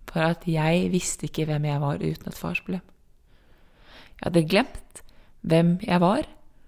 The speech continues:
hvis jeg ikke hadde far å skylde på.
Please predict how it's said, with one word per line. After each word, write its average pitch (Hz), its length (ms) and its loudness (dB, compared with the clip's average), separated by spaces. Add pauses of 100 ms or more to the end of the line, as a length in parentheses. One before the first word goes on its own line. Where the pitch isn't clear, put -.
(960)
hvis 190 160 -6
jeg - 100 -8
ikke - 380 -2 (520)
hadde 147 300 2 (140)
far - 380 -6
å 165 60 -6
skylde 147 220 -4
på. 170 100 -10